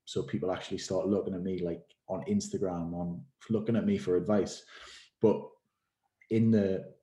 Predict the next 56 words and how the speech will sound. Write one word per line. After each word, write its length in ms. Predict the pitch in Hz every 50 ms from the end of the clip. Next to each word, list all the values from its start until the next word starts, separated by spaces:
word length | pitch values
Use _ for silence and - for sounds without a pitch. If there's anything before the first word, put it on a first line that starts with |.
| _
other 220 | - 123 123 127 117
side 240 | - 117 101 98 98
of 40 |
my 60 | 92 90
life, 260 | 90 90 90 85 -
I 80 | 87
was 220 | 87 87 85 - -
still 220 | - - 107 101
going 140 | 104 104 95
to 60 | -
school, 340 | - - - 98 92 90 85
still 280 | - - - 101 98 95
doing 160 | 98 92 92
my 120 | 92 85
studies. 440 | 85 - - - 95 90 90 87 80
I 80 | - -
think 200 | - - 131 123
I 20 |
still 240 | 135 135 - 139 131
did 240 | 110 101 92 - -
art 320 | - 101 104 95 - - - - - - _ _ _ _
and 160 | - 98 95 -
business. 560 | 104 101 95 95 98 92 90 - - - -
Do 80 | - 107
you 60 | 101
know 60 | 95
what 60 | 85
I 40 | 101
mean? 180 | 104 104 98 95
Which 220 | 104 101 - -
business 380 | - 120 110 107 107 104 - 101
I 180 | 95 95 95 - -
like, 320 | 101 101 104 101 95 -
but 240 | - 107 95 - -
it, 240 | - - - - - _ _ _ - - - - - - - - - _ _ _ _ _ _ _ _ _ -
I 80 | - 110 - -
don't 180 | - 123 120 117
know 100 | 110 104
how 240 | 104 - 101 98 98
I 100 | 95 90
once 220 | 95 92 92 -
did 220 | - 98 92 87 -
art. 260 | 90 87 85 85 82 - - -
Do 60 | - 101
you 40 | 98
know 80 | 92
what 80 | 87 90
I 20 |
mean? 160 | 92 92 90 90
Like, 180 | 87 87 85
looking 300 | - 101 101 - - 98
at 200 | 95 90 - -
who 180 | - 117 107 95
I 80 | 92
am 240 | 90 90 87 87 90
now. 320 | 92 98 92 85 82 -